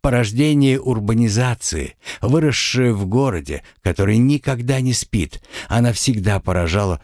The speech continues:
с самого первого визита в Лазовку. Впрочем, его как раз вспоминать особо не хочется,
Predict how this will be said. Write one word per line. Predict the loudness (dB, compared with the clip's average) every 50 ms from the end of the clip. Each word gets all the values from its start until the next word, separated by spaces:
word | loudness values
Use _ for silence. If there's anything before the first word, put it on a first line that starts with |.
| _ _
с | -6 -4
самого | -2 0 0 0 2 2 2 2 2 0 0 0
первого | 0 0 0 2 2 0 0 0 2 0
визита | 2 2 2 0 2 2 0 0 0 -2
в | -2 0
Лазовку. | 0 0 0 0 -2 -2 -4 -6 -10 -14 -16 -16 -18 _ _ _ _ _ _ _ -12 -12 -12 -12
Впрочем, | -16 -6 -2 0 0 2 2 0 0 0 -2 -4 _ _ _ 0
его | 0 2 2 2 0 0
как | 0 -2 -2 0 0
раз | -2 -2 -2
вспоминать | -4 -6 -8 -6 -2 0 0 2 2 2 2 0 0 -2
особо | -2 -2 -2 -2 -2 0 0 0
не | 0 0
хочется, | 0 0 -2 -2 -2 -4 -6 -4 -4 -4 -4 -4